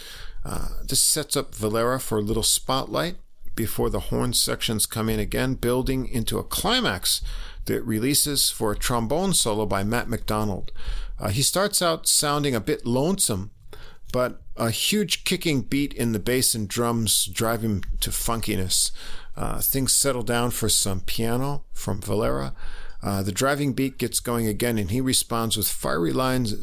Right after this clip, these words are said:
zigging and zagging up and down the keyboard.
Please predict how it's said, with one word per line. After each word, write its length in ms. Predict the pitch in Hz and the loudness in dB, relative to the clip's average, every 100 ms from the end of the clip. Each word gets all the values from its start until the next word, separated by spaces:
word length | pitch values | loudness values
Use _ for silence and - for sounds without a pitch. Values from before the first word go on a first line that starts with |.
| 101 101 104 | 0 0 0
zigging 320 | 143 147 143 | 0 0 2
and 120 | 117 101 | 2 2
zagging 480 | 117 120 117 110 | 2 0 0 0
up 120 | 107 107 | 0 0
and 120 | 98 | 0
down 200 | 104 101 | 0 0
the 60 | |
keyboard. 600 | - - 185 165 180 170 | 0 0 0 2 2 0